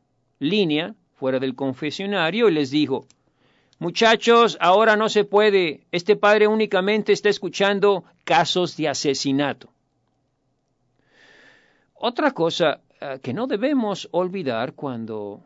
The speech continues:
confesamos nuestros pecados es que no debemos involucrar a ninguna otra persona.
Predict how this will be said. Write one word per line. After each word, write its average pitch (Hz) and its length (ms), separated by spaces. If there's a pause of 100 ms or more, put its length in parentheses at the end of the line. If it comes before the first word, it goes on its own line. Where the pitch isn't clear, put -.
(120)
confesamos 135 640
nuestros 220 400
pecados 117 720 (640)
es 160 220
que 160 420 (640)
no 240 340
debemos 202 880
involucrar 196 1300
a 165 120
ninguna 185 680
otra 151 520
persona. 220 1040